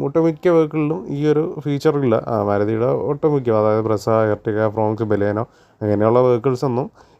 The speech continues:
ഈ ഫീച്ചർ വരുന്നില്ല. നിങ്ങ-, അതുകൂടാതെ നിങ്ങൾ പെട്ടെന്ന് ഓഫീസിൽ പോകുമ്പോഴോ അല്ലെങ്കിൽ ട്രാവൽ ചെയ്യുമ്പോഴോ അല്ലെങ്കിൽ വീട്ടിൽ വേറെ ആരെങ്കിലും വെഹിക്കിൾ യൂസ് ചെയ്യുമ്പോഴോ ടയർ പ്രഷർ ഉണ്ടോ എന്നുള്ളൊരു കൺഫ്യൂഷൻ മാക്സിമം നമുക്ക് കുറയ്ക്കാൻ ഈ ഡിവൈസ് കൊണ്ട് പറ്റും.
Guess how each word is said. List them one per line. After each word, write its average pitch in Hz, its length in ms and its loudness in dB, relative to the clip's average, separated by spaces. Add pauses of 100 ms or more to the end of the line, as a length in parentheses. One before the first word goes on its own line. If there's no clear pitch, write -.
ഈ 135 120 0
ഫീച്ചർ 127 360 0
വരുന്നില്ല. 123 480 2
നിങ്ങ-, 110 180 -6 (200)
അതുകൂടാതെ 131 420 4
നിങ്ങൾ 143 240 0
പെട്ടെന്ന് 135 340 -2
ഓഫീസിൽ 117 480 -4
പോകുമ്പോഴോ 107 720 0
അല്ലെങ്കിൽ 104 240 -6
ട്രാവൽ 107 320 -2
ചെയ്യുമ്പോഴോ 107 480 -4
അല്ലെങ്കിൽ 98 240 -4
വീട്ടിൽ 98 280 -6
വേറെ 104 260 0
ആരെങ്കിലും 101 500 -4
വെഹിക്കിൾ 104 260 -4
യൂസ് 104 300 -6
ചെയ്യുമ്പോഴോ 104 400 -4
ടയർ 101 420 -4
പ്രഷർ 117 340 -2
ഉണ്ടോ 120 360 2 (100)
എന്നുള്ളൊരു 131 420 -2
കൺഫ്യൂഷൻ 131 600 -8
മാക്സിമം 131 380 -6
നമുക്ക് 127 300 -2
കുറയ്ക്കാൻ 127 400 0
ഈ 127 100 0
ഡിവൈസ് 123 360 0
കൊണ്ട് 123 160 -2
പറ്റും. 107 280 -6